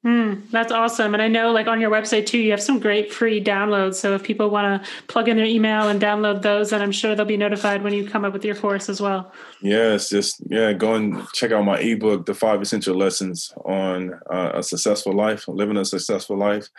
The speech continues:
Speaker 2: You know, that has some great content in there as well. Some of the things that I, that I, that I use, um, on my journey, you know, being a professional athlete and some of the things that, um, I discovered, you know, just some of the things, just knowing what your purpose is,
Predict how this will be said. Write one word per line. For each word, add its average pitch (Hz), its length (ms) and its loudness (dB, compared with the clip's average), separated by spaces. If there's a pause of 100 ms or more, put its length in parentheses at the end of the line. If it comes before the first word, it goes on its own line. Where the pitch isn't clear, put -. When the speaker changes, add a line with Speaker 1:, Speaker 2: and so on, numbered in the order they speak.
(400)
Speaker 2:
You 98 80 -2
know, 95 180 2
that 95 80 2
has 98 220 0
some 90 120 -4
great 98 220 0
content 101 460 -2
in 92 100 -2
there 95 260 0
as 90 160 -4
well. 98 500 0
Some 104 340 -4
of 90 100 -4
the 104 80 -2
things 98 240 -2
that 92 140 0
I, 92 300 -2 (500)
that 98 100 2
I, 98 280 2 (180)
that 110 100 0
I 110 120 4
use, 120 720 0 (200)
um, 104 500 0 (120)
on 107 140 0
my 104 120 4
journey, 110 420 0
you 101 120 -4
know, 101 140 -4
being 104 200 0
a 98 40 -4
professional 104 480 0
athlete 104 420 0
and 95 100 -4
some 101 220 -2
of - 0 -
the 95 180 -4
things 98 280 -2
that, 92 200 0
um, 90 300 -4
I 90 120 -2
discovered, 98 580 -2 (680)
you 98 60 -4
know, 98 160 0
just - 380 -4 (100)
some 107 240 0
of - 0 -
the 101 180 -2
things, 104 220 0
just 98 240 -4 (300)
knowing 110 280 0
what 101 120 -2
your 98 80 -4
purpose 101 380 0
is, 104 420 0